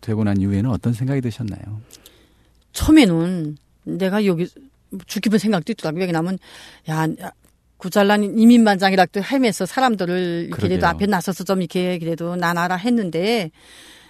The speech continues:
Speaker 2: 이것까지 해임되니까 사람들 앞에 나서기 좀 쑥스럽고 밖에 나가려면 자꾸 나 틀어보고 손가락질하는 것 같고
Speaker 1: 아,
Speaker 2: 뒤에서
Speaker 1: 네.
Speaker 2: 뒷소리질 하는 것 같고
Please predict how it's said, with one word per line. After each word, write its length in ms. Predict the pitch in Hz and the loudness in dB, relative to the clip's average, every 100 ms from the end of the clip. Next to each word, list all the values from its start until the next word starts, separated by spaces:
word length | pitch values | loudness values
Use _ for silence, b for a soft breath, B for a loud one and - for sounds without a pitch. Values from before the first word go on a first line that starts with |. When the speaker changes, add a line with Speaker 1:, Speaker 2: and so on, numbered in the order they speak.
| B | B
Speaker 2:
이것까지 420 | - 220 214 214 175 | 0 2 4 4 2
해임되니까 640 | 240 233 202 175 175 190 - B B B B B | 0 2 0 -2 -2 -4 -6 B B B B B
사람들 420 | - - 277 220 | -4 0 4 4
앞에 180 | 165 196 | 2 0
나서기 360 | 202 - 208 180 | -4 -2 -2 -2
좀 100 | 170 | -4
쑥스럽고 760 | - 277 285 220 160 151 143 - b b - | -6 -8 -4 -4 -4 -8 -10 -12 b b -12
밖에 220 | 170 240 | 0 4
나가려면 400 | 220 190 190 208 | 4 4 4 2
자꾸 180 | - 240 | 0 0
나 220 | 208 196 - _ - | 2 2 0 _ -10
틀어보고 360 | - 214 180 | -2 -2 -2
손가락질하는 640 | 190 - 285 247 - 208 175 | -4 -2 -2 -2 -2 -2 -2
것 60 | 160 | -2
같고 260 | 156 175 | -2 0
Speaker 1:
아, 20 | |
Speaker 2:
뒤에서 280 | 175 208 - | 4 4 2
Speaker 1:
네. 40 | 156 | -2
Speaker 2:
뒷소리질 440 | 165 277 214 185 | -2 0 -2 -2
하는 180 | 180 214 | -4 -4
것 60 | 165 | -4
같고 420 | 156 - 170 170 | -6 -8 -8 -10